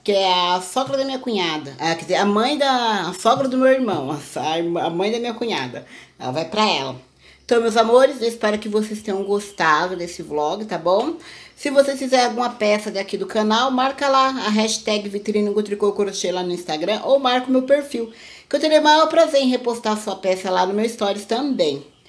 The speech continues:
Então, fiquem com Deus. Deixe bastante comentário aí, tá bom? Bastante comentário mesmo. Eu amo responder os comentários de vocês. E, claro, deixa o like também, né? Deixa o joinha também, porque ajuda a fortalecer aqui o nosso canal.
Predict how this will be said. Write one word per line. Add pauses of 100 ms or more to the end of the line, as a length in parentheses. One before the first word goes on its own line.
(340)
Então,
fiquem
com
Deus.
Deixe
bastante
comentário
aí,
tá
bom?
Bastante
comentário
mesmo.
Eu
amo
responder
os
comentários
de
vocês. (400)
E,
claro,
deixa
o
like
também,
né?
Deixa
o
joinha
também,
porque
ajuda
a
fortalecer
aqui
o
nosso
canal.